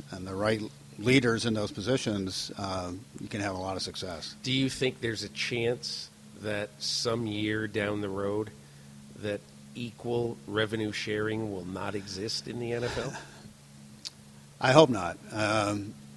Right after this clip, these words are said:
Speaker 1: you know, I think in my mind, that's kinda what has set the league apart from,
Speaker 2: Right.
Speaker 1: you know, you look at the other leagues where it's,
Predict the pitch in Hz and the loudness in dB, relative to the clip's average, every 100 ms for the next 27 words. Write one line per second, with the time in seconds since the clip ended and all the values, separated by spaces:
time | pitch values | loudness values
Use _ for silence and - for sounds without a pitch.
0 | - 110 95 98 - 131 - - - - | -4 -2 0 0 2 0 0 -14 -16 -18
1 | - - - 107 104 127 131 117 110 113 | -18 -18 -12 -4 4 6 8 6 4 2
2 | - - 117 120 110 107 - 104 95 - | 0 -2 0 2 0 -2 -4 -4 -2 -2
3 | - 127 107 104 107 101 101 110 117 - | 2 2 2 0 0 0 2 4 4 4
4 | 113 104 101 107 104 107 113 135 104 101 | -2 2 2 2 2 2 0 2 2 4
5 | 113 101 98 98 92 98 98 95 95 101 | 4 4 2 0 -2 -4 -2 -2 -2 -6
6 | 95 - - | -6 -4 -4